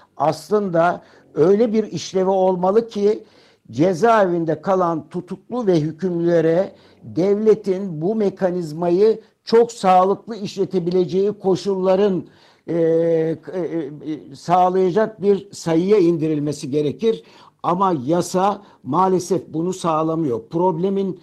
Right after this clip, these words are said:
en önemli yanı da bu yasa ile ilgili bu diye düşünüyorum ben.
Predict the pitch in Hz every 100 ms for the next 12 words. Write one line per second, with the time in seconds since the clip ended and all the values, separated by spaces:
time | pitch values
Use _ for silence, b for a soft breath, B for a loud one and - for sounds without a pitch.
0 | B B - 208 226 196 185 180 170 160
1 | 170 185 196 190 160 175 165 151 165 156
2 | 156 165 151 139 151 196 202 B B -
3 | 160 185 165 196 165 165 175 156 147 135
4 | 117 98